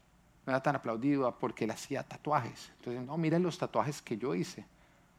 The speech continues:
que yo hago", y, y, y yo voy a ser sincero, en ese momento me dio gracia, ¿no? Porque de pronto menospreciaba aquello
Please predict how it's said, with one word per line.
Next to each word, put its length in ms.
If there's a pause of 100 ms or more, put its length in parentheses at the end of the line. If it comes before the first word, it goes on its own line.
(880)
que 100
yo 120
hago", 180
y, 120
y, 280
y 220
yo 100
voy 120
a 20
ser 160
sincero, 360
en 60
ese 160
momento 260
me 140
dio 140
gracia, 440 (1400)
¿no? 240 (720)
Porque 260
de 40
pronto 280
menospreciaba 880 (560)
aquello 560